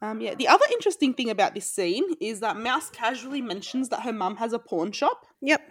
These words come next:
Speaker 1: Um, and it got me thinking, like,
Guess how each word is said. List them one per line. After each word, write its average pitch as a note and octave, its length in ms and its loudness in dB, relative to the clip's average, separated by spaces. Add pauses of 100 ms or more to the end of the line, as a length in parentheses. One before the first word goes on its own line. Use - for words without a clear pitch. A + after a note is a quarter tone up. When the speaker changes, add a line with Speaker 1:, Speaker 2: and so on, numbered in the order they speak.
Speaker 1:
Um, G#3+ 500 2 (320)
and A3+ 540 4 (140)
it - 120 -2
got E4 200 -4
me G#4 120 2
thinking, G3 560 -4 (140)
like, F3+ 320 0